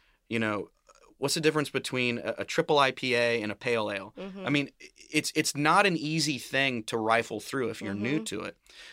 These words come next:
Speaker 1: So our can design, we just feel is so approachable, and that simplicity welcomes people to come forward and learn a little bit more.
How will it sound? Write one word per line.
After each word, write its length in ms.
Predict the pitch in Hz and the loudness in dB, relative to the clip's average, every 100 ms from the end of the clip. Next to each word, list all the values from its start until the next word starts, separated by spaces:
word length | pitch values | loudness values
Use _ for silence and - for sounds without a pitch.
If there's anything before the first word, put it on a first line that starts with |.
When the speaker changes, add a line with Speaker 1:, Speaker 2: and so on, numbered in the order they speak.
| - | -6
Speaker 1:
So 280 | - 143 139 | 2 6 6
our 120 | 185 | 4
can 560 | - 165 175 165 127 - | 2 0 2 0 -2 -6
design, 580 | 127 123 120 120 113 - _ | -4 0 2 2 -2 -6 _
we 120 | 135 131 | -8 -4
just 180 | 135 - | -4 -2
feel 260 | 143 139 | 0 0
is 100 | 123 | 0
so 280 | - 131 131 | 2 2 2
approachable, 760 | 127 - 151 165 - 98 101 107 | 0 -2 0 0 -4 -6 -8 -6
and 220 | 117 113 - - - | -4 -6 -10 -4 2
that 160 | 139 | 4
simplicity 760 | - 139 - - 185 - 135 117 | 4 0 -2 -2 0 0 0 0
welcomes 580 | 113 123 147 143 113 - | 2 2 2 -2 -2 -4
people 320 | 117 107 113 | -6 -6 -8
to 60 | 101 | -6
come 240 | 123 113 | -6 -6
forward 440 | - 113 110 107 | -2 -2 -2 -4
and 220 | 110 117 107 | -4 -4 -2
learn 200 | 123 147 | -2 -2
a 60 | |
little 300 | 120 101 101 | -4 -6 -6
bit 200 | 92 85 | -8 -10
more. 220 | 98 90 | -10 -14